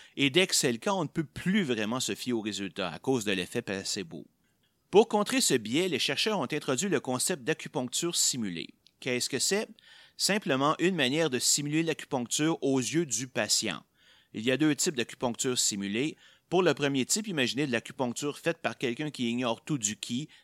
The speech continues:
des méridiens et des points d'acupuncture. Autrement dit, l'insertion des aiguilles se fait au hasard, n'importe où sur le corps.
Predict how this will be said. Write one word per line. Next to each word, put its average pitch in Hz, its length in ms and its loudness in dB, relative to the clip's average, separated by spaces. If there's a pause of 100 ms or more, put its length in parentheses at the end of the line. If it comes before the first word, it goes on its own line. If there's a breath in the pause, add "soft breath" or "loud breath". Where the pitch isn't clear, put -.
des 135 180 2
méridiens 117 600 0
et 139 120 0
des 117 140 2
points 131 180 -2
d'acupuncture. 95 1000 -6 (360 loud breath)
Autrement 147 440 2
dit, 131 140 -2
l'insertion 147 480 2
des 113 240 0
aiguilles 135 220 -2
se 120 160 0
fait 143 160 -2
au 117 200 2
hasard, 113 440 2
n'importe 127 420 -2
où 120 160 2
sur - 180 -4
le 90 140 -4
corps. 80 600 -8